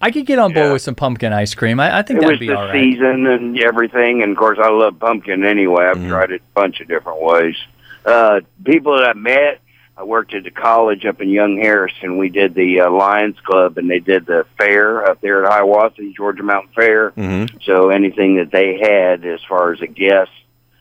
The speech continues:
Speaker 2: uh, musical group or whatever, of course, it's gonna be country, was, uh, Nitty Gritty Dirt Band and Reba McEntire.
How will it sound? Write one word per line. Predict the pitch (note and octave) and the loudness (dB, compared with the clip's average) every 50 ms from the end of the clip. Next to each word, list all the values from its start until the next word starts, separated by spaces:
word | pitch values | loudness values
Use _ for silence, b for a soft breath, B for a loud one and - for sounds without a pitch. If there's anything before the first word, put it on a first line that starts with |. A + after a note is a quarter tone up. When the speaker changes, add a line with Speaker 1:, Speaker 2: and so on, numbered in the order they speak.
| _ _ | _ _
Speaker 2:
uh, | D#2+ F2 F2 F2 F2 E2+ E2 E2+ | -2 0 0 0 0 0 0 2
musical | G2 G#2+ A2 G2+ - F#2+ - G2 F#2+ | 2 2 2 0 -2 -6 -4 -4 -4
group | E2 D#2+ F#2 G2 G2 F#2+ F2+ - | -2 0 0 2 2 0 -2 -4
or | F2+ F2+ | -10 -10
whatever, | F2 F#2 F#2+ F#2 F2+ F#2+ F2+ D#2+ F#2 F2+ | -4 -2 0 0 2 2 0 0 -2 -4
of | - | -2
course, | F2+ F2+ E2+ E2 | -2 -2 -2 -2
it's | E2 D#2+ - - - | -4 -4 -6 -4 -2
gonna | G2 F#2 F2+ | -2 -2 0
be | - F2 D#2+ D2 | 0 -2 -4 -4
country, | - G#2 G2+ G2 F#2+ - - E2+ D#2+ E2 D#2+ - b b b b b b | -2 0 0 0 0 -4 -4 -4 -4 -4 -6 -8 b b b b b b
was, | - F2 F2 D#2+ - | -4 -4 -4 -2 -2
uh, | F#2+ F2 E2+ F2 E2+ D#2+ D#2+ | 0 2 2 2 2 2 2
Nitty | F2+ G#2+ A#2 A#2 A#2 G2 | 2 2 2 0 0 0
Gritty | G2+ A2 G#2+ G2+ G2+ F#2 | 0 -2 0 0 -2 -2
Dirt | D#2+ F#2 F#2 F#2 F2+ E2 - | 0 0 0 0 0 -2 -2
Band | F#2 F2+ F2+ F#2 F#2 F2+ F2+ | -2 -2 0 0 0 0 0
and | F2 E2+ E2 D#2+ E2 F#2 | 0 -2 -2 -2 -2 -2
Reba | G2+ G2+ F#2 F#2 F2 | -2 -2 -2 0 0
McEntire. | E2+ F#2 G2 G2 G2 - - E2 D2 - E2+ D#2+ C#2+ C2+ C2 B1 | 0 2 0 0 0 -2 -6 -10 -8 -4 -2 0 0 0 -2 -4